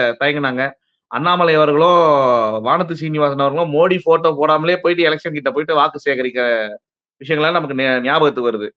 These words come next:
So அந்த ட்ரெண்ட் தான் இப்ப இந்தியா ஃபுல்லா இருக்கு. நீங்க யாரை வந்து ரொம்ப ப்ரமோட் பண்றீங்களோ அவங்க வந்து ஒரு காலத்துல சலிப்பு ஏற்படும். அவங்க பெர்ஃபார்ம் பண்ணிட்டா பிரச்சனை இல்ல, அவங்க மக்கள் தலைவனாக மாறி விடுவார்கள். ஆனா பெர்ஃபார்ம் பண்ணலைன்னா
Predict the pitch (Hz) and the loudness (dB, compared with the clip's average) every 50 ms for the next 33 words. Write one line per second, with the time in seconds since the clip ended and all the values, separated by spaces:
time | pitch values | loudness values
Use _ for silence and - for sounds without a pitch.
0 | _ _ _ _ _ _ - 202 190 160 147 156 175 185 180 185 170 180 190 185 | _ _ _ _ _ _ 0 2 4 4 2 2 0 -4 -2 -2 -4 -4 -2 -2
1 | 190 202 202 196 165 160 151 156 170 180 170 - - 175 175 165 147 139 - 151 | 0 0 0 0 -2 -4 -6 0 0 0 0 0 0 0 0 0 0 -2 -6 -8
2 | 131 - - _ _ _ _ _ _ 123 123 127 123 120 120 127 160 180 190 190 | -8 -8 -10 _ _ _ _ _ _ -10 -8 -6 -4 -2 0 2 2 2 2 2
3 | 175 156 151 170 165 139 131 143 156 170 180 175 - 143 147 160 160 - 139 131 | 2 0 2 0 0 0 0 -2 0 -2 -2 0 -2 -2 -2 -2 -2 -2 -8 -8
4 | 113 123 120 120 139 156 165 156 143 139 120 135 127 127 131 170 165 151 147 143 | -8 -8 -4 0 0 2 2 2 2 0 0 -2 -4 -2 -2 0 0 0 0 2
5 | 131 135 151 160 156 - 143 156 160 156 - 139 156 160 156 - 160 139 135 139 | 2 2 2 2 0 -2 -2 -2 -2 0 -2 -2 -2 -2 -2 0 0 2 2 0
6 | 135 - 123 117 120 120 107 95 _ _ _ _ _ _ _ _ _ _ _ _ | -2 -4 -2 -2 -2 -4 -6 -12 _ _ _ _ _ _ _ _ _ _ _ _
7 | _ - 131 143 143 139 - 139 147 - 190 196 190 180 170 170 165 180 175 165 | _ -4 -2 0 0 0 -2 -4 0 0 -2 0 0 -2 -2 0 0 -2 0 -2
8 | 156 151 - 165 160 151 151 135 120 120 131 131 127 131 135 - - 180 180 - | -4 -6 -4 -4 0 0 2 2 2 0 0 -2 -2 -4 -6 -2 -4 -4 -2 0
9 | 160 151 143 139 139 139 147 165 160 135 135 151 151 143 131 127 127 120 110 104 | 0 0 0 2 2 0 0 0 0 0 0 0 0 0 0 0 0 0 -2 -6
10 | - - _ 117 139 143 139 - 135 - - 185 190 185 180 170 165 160 156 156 | -12 -10 _ -6 -6 -4 -2 -4 -6 -2 0 0 0 2 0 -2 0 0 0 0
11 | 147 139 135 139 151 165 | 0 0 0 2 0 0